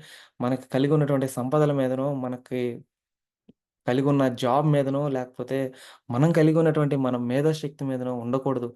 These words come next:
ఈ భూ సంబంధమైన వాటి మీద మనం ధైర్యం కలిగి ఉంటే, ఒకరోజు మనం దేవుని ముందు నుంచున్నప్పుడు మనం సిగ్గుపరచబడతాం. కానీ అదే ధైర్యం మనం దేవుని పట్ల కలిగి ఉంటే, దేవుని ముందు మనం నుంచున్నప్పుడు మనం ఆయన ముందు తలెత్తుకునే వాళ్ళంగా మనం ఉంటాము.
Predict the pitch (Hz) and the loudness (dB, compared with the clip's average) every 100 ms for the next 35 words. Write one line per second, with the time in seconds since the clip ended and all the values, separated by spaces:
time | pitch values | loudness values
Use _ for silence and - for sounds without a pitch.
0 | - - _ 135 143 151 143 175 175 165 | -14 -20 _ -2 0 2 2 2 2 0
1 | 156 147 139 131 131 131 131 123 123 120 | 0 0 0 0 0 -2 -4 -4 -6 -6
2 | 117 120 143 135 127 123 120 131 151 - | -4 0 0 0 -2 -4 -4 -6 -6 -12
3 | - - _ - - 120 123 156 151 139 | -20 -20 _ -14 -6 -2 2 2 2 0
4 | 147 151 123 127 123 127 147 156 151 139 | 0 -4 -4 -2 0 2 2 2 2 0
5 | 131 127 131 120 - 147 143 127 127 120 | -4 -4 -8 -8 -4 -2 -2 -2 -4 -4
6 | 131 151 160 147 135 127 120 120 _ _ | -6 -2 -2 0 -2 -2 -4 -10 _ _
7 | _ _ - 139 151 143 151 _ _ _ | _ _ 0 4 4 2 -2 _ _ _
8 | 120 147 170 156 156 151 139 131 123 139 | -4 0 2 2 2 0 -2 -4 -4 -2
9 | 175 180 156 147 135 131 131 127 147 143 | 0 0 -4 -6 -6 -6 -4 -4 -2 -4
10 | 131 123 127 147 151 143 131 127 120 127 | -6 -6 -4 -2 -2 -2 -4 -4 -6 -8
11 | 151 147 139 139 127 120 120 117 131 156 | -2 -2 -2 -4 -4 -6 -6 -2 0 2
12 | 160 151 151 127 151 151 143 139 127 123 | 2 -2 -4 -4 -4 -4 -4 -2 -2 -4
13 | 127 123 117 117 120 127 | -6 -8 -8 -6 -2 -2